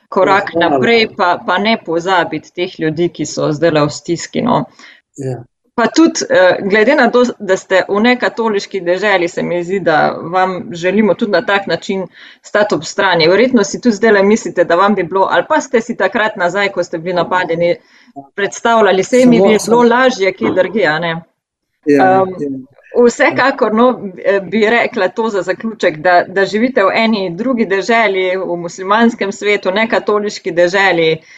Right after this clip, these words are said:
Speaker 1: in vas bomo seveda podprli tudi z molitvijo. Em,
Speaker 2: Hvala lepa.
Speaker 1: tudi s-, si
Speaker 2: Hvala.
Speaker 1: predstavljam, no, da, da morda, eh,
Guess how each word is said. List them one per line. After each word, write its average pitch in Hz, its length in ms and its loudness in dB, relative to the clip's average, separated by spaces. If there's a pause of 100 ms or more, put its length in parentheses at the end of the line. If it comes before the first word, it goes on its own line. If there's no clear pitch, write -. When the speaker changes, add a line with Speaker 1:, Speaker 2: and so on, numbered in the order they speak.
(120)
Speaker 1:
in 180 280 -4
vas 220 340 0
bomo 180 280 2
seveda 202 340 2
podprli 180 520 -2
tudi 185 220 -6
z 165 80 -10
molitvijo. 165 720 0 (260)
Em, 165 340 2
Speaker 2:
Hvala 170 260 4
lepa. 147 300 4
Speaker 1:
tudi 131 140 -4
s-, 123 120 -10 (220)
si - 160 0
Speaker 2:
Hvala. - 80 2
Speaker 1:
predstavljam, 220 720 4
no, 220 220 4
da, 180 220 4 (180)
da 175 180 2
morda, 208 500 2 (200)
eh, 170 400 0